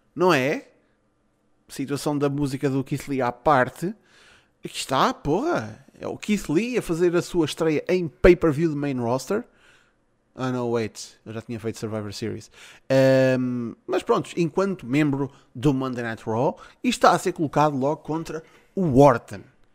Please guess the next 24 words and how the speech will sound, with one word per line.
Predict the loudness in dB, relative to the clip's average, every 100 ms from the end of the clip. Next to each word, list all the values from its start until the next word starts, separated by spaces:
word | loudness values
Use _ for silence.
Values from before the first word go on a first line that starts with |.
| _ _ _ -2
Isto | 0 0 -4
mostra | -2 0 -2 -4
que | -8 -8 -4
a | -2
W | 0
W | 0 -2
E |
está, | -2 0 0 -2 -10 -20 _ -4
ah, | 2 4 4 4
confiante | 2 0 0 0 -2 -6 -6
em | -2 2
apostar | 8 8 8 -2 -4 -10
nele. | -4 -2 -2 -10 _ _ _ _ _ _ _ _ _ _ _ _ _ _ _ _ _ _ _ _ _ -20 _ _ _ _ 4
Bom, | 6 6 2 -14 -12 -14 _ _ _ _ _ _ 4
boa | 8
decisão. | 8 4 -2 -4 -8 -20 _ _ -20 -20 -20 -20 -20 _ _ _ _ _ _ _ _ _ _ _ _ _ _ _ _ _ -2
Inclino-me | 2 2 2 2 4 4 2
aqui | 4 4
para | 6
a |
vitória | 4 2 2 2
por | 2 2
D | 2
Q. | -4 -6